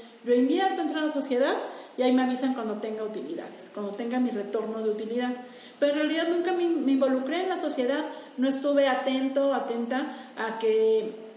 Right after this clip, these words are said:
a, a, a, com-, a si ganaba, si perdía, si pagaba adecuadamente impuestos, si evitaba la compra de las facturas, o sea, que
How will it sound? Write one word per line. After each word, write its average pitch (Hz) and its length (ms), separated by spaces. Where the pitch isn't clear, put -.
a, 254 80
a, 254 360
a, 254 120
com-, 262 180
a 254 200
si 254 160
ganaba, 254 500
si 262 80
perdía, 254 580
si 262 80
pagaba 226 360
adecuadamente 220 580
impuestos, 233 600
si 262 180
evitaba 240 600
la 226 160
compra 220 280
de 214 100
las 202 180
facturas, 214 560
o 240 80
sea, 240 280
que 269 120